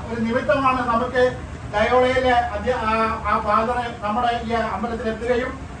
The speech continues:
ആ, അവിടെ വന്ന് ആ അഭിഷേകം നടത്തിക്കൊണ്ട് അദ്ദേഹം ആ പ്രാർത്ഥനാപൂർവ്വം ആ, സ്മരിച്ചതിലും ഞങ്ങൾക്കുള്ള നന്ദിയും ഈ അവസരത്തിൽ രേഖപ്പെടുത്തുന്നു. അതോടൊപ്പം തന്നെ ഇവിടെ എത്തി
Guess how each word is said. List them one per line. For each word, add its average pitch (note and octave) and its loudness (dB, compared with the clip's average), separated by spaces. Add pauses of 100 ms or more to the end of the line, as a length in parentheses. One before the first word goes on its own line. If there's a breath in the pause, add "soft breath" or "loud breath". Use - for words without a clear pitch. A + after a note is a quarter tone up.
(180)
ആ, A#3 2
അവിടെ A3+ 2
വന്ന് A#3+ 2
ആ A3 0
അഭിഷേകം A3+ -6
നടത്തിക്കൊണ്ട് A3+ -4
അദ്ദേഹം A3 0 (440)
ആ A#3 2
പ്രാർത്ഥനാപൂർവ്വം A3+ 0
ആ, A3 -2
സ്മരിച്ചതിലും A#3 -4 (300)
ഞങ്ങൾക്കുള്ള A#3 -2
നന്ദിയും A3+ -2
ഈ - -10
അവസരത്തിൽ A3 -2
രേഖപ്പെടുത്തുന്നു. G#3+ -4 (240)
അതോടൊപ്പം C4+ 2
തന്നെ C4 2
ഇവിടെ B3+ 2
എത്തി A3+ -2